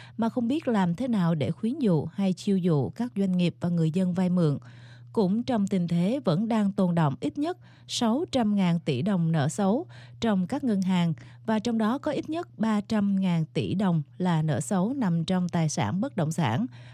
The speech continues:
mà ngân hàng siết nợ từ các con nợ kinh doanh nhà đất, nhưng rao mãi vẫn chẳng bán lại được cho ai.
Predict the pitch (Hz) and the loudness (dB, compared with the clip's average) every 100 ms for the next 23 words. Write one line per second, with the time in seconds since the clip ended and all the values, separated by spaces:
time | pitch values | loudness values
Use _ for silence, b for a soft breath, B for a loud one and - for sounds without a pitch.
0 | B 208 208 196 202 226 214 185 175 294 | B -2 2 2 2 0 2 0 0 -4
1 | 339 180 151 - - 175 160 233 277 - | -2 2 2 0 0 0 0 -2 -4 -2
2 | 190 180 131 - 190 185 185 180 160 160 | 0 2 0 0 -2 0 0 2 2 0
3 | 311 - B B B 202 202 185 190 180 | -2 -4 B B B -2 0 0 0 2
4 | 175 147 127 240 - 151 202 - - 180 | 2 2 0 -2 -2 -2 -2 -2 -4 -2
5 | 196 208 247 170 160 - 190 165 170 | 0 0 0 0 -2 -2 -2 2 2